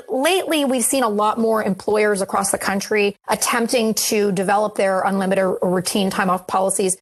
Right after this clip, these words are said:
to also include non-exempt employees. And, you know, we're not seeing a lot of success in that simply because it is a lot less common that a non-exempt employee is going to have those separate metrics.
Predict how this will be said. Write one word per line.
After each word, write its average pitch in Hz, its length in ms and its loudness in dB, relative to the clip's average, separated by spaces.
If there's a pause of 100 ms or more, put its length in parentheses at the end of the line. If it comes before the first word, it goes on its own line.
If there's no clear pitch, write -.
to - 120 -2 (100)
also 220 340 0
include 202 480 -2
non-exempt 185 680 0
employees. 185 760 0 (140)
And, 226 320 2
you 240 80 -2
know, 247 80 0
we're 262 80 0
not 349 180 -2
seeing 415 160 -2
a 370 60 0
lot 269 180 0
of 220 100 -4
success 233 460 -2
in 233 120 0
that 190 260 0
simply 254 260 0
because 220 520 0 (120)
it 226 100 -2
is 226 100 0
a 240 40 0
lot 233 300 0
less 240 200 -2
common 220 440 0
that 202 120 2
a 190 60 2
non-exempt 190 560 0
employee 190 400 0
is 190 120 0
going 190 320 0
to 196 40 -2
have 185 380 -2
those 180 280 2
separate - 520 -2
metrics. 180 640 -2